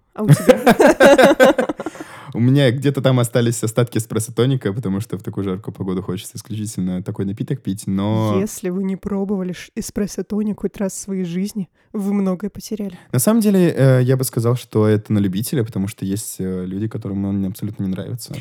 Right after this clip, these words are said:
Speaker 1: Ладно, хорошо, если вы любители чёрного кофе
Speaker 2: И хоч-, хотите чего-то холодного,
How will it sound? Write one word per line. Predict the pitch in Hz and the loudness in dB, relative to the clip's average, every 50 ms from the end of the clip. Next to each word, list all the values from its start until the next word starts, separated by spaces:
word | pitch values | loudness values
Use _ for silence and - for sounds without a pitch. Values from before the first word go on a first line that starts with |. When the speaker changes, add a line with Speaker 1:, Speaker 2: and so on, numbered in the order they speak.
| 117 - - | -12 -12 -8
Speaker 1:
Ладно, | 226 233 240 214 202 | -6 -4 -4 -4 -6
хорошо, | - - 262 277 - - | -8 -8 -8 -8 -6 -8
если | 220 196 220 247 - - 254 | -8 -6 -6 -6 -6 -6 -6
вы | 226 240 | -4 -4
любители | 233 233 202 214 - - 185 202 196 | -4 -4 -6 -6 -8 -8 -8 -8 -8
чёрного | - - - 208 202 208 196 185 180 175 | -8 -6 -6 -6 -6 -6 -8 -8 -10 -10
кофе | - - 202 202 - - 254 202 _ _ _ _ _ _ _ _ _ _ _ - | -10 -10 -10 -10 -10 -12 -14 -14 _ _ _ _ _ _ _ _ _ _ _ -4
Speaker 2:
И | 120 113 | -2 0
хоч-, | - 117 113 113 - 107 | 0 0 0 0 -2 -4
хотите | 110 135 143 156 143 - - | -2 -2 -2 -2 -4 -6 -10
чего-то | - - - 117 110 | -10 -6 -6 -6 -4
холодного, | - - - 104 120 147 160 110 101 107 | -4 -4 -2 -2 -2 -2 -4 -6 -6 -10